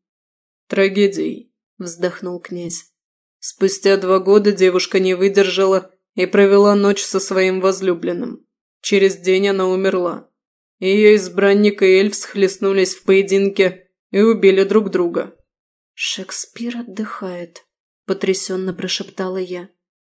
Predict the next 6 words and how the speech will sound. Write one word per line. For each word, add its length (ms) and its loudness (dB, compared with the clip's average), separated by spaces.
"Точно", 500 -2
Неожиданно 580 -2
согласился 680 -2
со 140 -6
мной 180 -4
Ватиэль 580 0